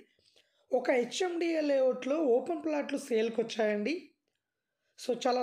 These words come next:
రీజనబుల్ ప్రైస్‌కి ఇస్తున్నారండి. సర్వీస్ రోడ్డు కానుకొనే ఉంటుంది. అలాగే గట్కేసర్ వరంగల్ హైవేకు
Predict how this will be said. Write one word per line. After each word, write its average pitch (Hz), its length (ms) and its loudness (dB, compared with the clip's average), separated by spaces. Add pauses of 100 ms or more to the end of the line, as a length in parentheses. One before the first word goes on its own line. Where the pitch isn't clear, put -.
(120)
రీజనబుల్ 285 580 0
ప్రైస్‌కి 262 340 2
ఇస్తున్నారండి. 240 640 -2 (920)
సర్వీస్ 277 540 -2
రోడ్డు 302 180 0
కానుకొనే 254 520 -2
ఉంటుంది. 247 480 -2 (180)
అలాగే 247 340 0 (100)
గట్కేసర్ 302 720 0
వరంగల్ 262 520 0
హైవేకు 262 480 0